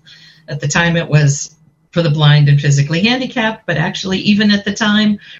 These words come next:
Robert S. Bray was the head from nineteen fifty-seven to two,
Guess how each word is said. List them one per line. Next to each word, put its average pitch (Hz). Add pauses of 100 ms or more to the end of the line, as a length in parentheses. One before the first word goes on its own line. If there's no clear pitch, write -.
(140)
Robert 202
S. 208
Bray 202
was 190
the 170
head 196
from 156 (300)
nineteen 165
fifty-seven 156
to 143
two, 156